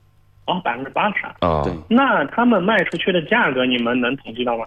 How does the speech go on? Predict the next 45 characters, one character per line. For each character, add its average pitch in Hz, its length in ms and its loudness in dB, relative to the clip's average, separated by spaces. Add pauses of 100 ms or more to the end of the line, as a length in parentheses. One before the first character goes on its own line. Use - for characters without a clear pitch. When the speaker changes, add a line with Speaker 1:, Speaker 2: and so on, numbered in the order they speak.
Speaker 3:
我 110 200 2
完 101 240 4
全 110 180 -2
都 85 180 -4
可 - 180 -8
以 80 40 -8
统 71 200 -14
计 - 140 -12
得 73 120 -16
到。 - 200 -20 (1040)
Speaker 1:
呃， 117 560 0 (240)
你 135 100 2
们 139 100 4
完 135 140 2
全 135 80 0
能 127 120 0
统 120 140 -8
计 120 60 -2
到。 117 80 -4
那 208 140 0
Speaker 3:
对。 220 100 4
Speaker 1:
这 190 60 2
些， 202 160 4
那 202 180 0
些 185 260 0
所 120 120 2
谓 147 100 6
的 160 80 4
那 160 80 0
些 139 180 2
分 170 160 -2
销 170 160 2
商， 165 240 0
是 175 100 -6
你 131 160 0
们 113 220 -6
自 165 60 -6
己 170 140 -4
找 117 220 -6
的 110 80 -20
呢， 131 180 -4
还 120 100 -8
是 135 120 -12
那 135 120 0
种， 120 220 -4